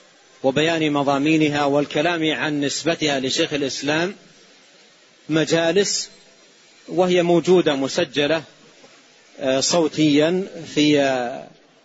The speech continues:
قسم الصوتيات في المسجد النبوي، ف-، فليرجع السائل إلى تلك الدروس، أو على الأقل إلى المقدمة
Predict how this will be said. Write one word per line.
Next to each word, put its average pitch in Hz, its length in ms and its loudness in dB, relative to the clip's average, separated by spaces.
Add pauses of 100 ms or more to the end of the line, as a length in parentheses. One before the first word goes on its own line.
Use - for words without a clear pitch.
(240)
قسم 147 280 0
الصوتيات 143 1000 -2
في 135 300 0 (760)
المسجد 143 540 0 (160)
النبوي، 117 540 -2 (380)
ف-، 147 40 -2 (400)
فليرجع 139 520 0
السائل 160 640 0 (1000)
إلى 147 420 2 (220)
تلك 175 220 0
الدروس، 151 520 0
أو 208 160 0
على 156 360 0
الأقل 160 440 -4
إلى 165 180 2
المقدمة 139 720 0